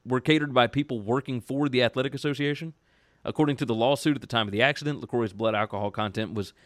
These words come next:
more than double the legal limit, and as we already knew, thanks to the Atlanta Journal-Constitution, the university provided the vehicle involved in the crash to LeCroy. Uh,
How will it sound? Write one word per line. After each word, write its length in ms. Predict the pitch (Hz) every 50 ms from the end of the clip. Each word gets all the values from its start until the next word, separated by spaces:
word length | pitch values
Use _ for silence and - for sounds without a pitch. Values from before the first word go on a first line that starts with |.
| _ _ _ _ -
more 180 | 120 135 151
than 200 | 143 139 127 117
double 380 | 98 139 151 147 135 117 113 110
the 160 | 82 110 117
legal 240 | 113 113 104 107 104
limit, 340 | 120 151 156 113 107 - - _ _ _ _ _ _ _ -
and 200 | 113 120 127 123
as 200 | 113 120 135 117
we 120 | 117 127 117
already 300 | 110 127 123 117 110 113
knew, 400 | 123 175 226 208 143 131 131 131
thanks 260 | - - 120 113 -
to 120 | - 123
the 120 | 110 110 101
Atlanta 280 | 85 - 110 101 98
Journal-Constitution, 880 | 95 113 110 101 95 - 92 87 - - - 185 196 180 135 156 151 - _ _ _ _ _ _ _ _ -
the 80 | 117
university 420 | 147 185 180 151 165 165 - - 156
provided 380 | 135 139 117 131 131 127 123
the 60 | 117 110
vehicle 520 | 117 139 147 127 113 - 113 113 110 - -
involved 400 | 113 113 104 113 113 110 110 104
in 60 | 107
the 60 | 104 98
crash 300 | - 117 107 101 98 -
to 100 | - 107
LeCroy. 340 | 107 101 - 143 117 - - - _ _ _ _ _ _ _ _ _ -
Uh, 240 | - 104 101 98 101